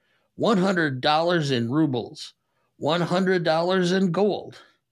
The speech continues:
nine packs of chewing gum, one issue of prophylactics, three lipsticks, three pair of nylon stockings. Shoot, fella could have a pretty good weekend in Vegas with all that stuff.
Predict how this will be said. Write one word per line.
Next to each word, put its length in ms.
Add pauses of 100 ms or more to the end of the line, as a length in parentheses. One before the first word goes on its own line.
(440)
nine 480
packs 400
of 160
chewing 420
gum, 420 (600)
one 300
issue 480
of 220
prophylactics, 1120 (520)
three 260
lipsticks, 840 (260)
three 240
pair 420
of 180
nylon 500
stockings. 720 (400)
Shoot, 640 (360)
fella 360
could 140
have 240
a 40
pretty 280
good 220
weekend 480
in 140
Vegas 460
with 80
all 220
that 260
stuff. 600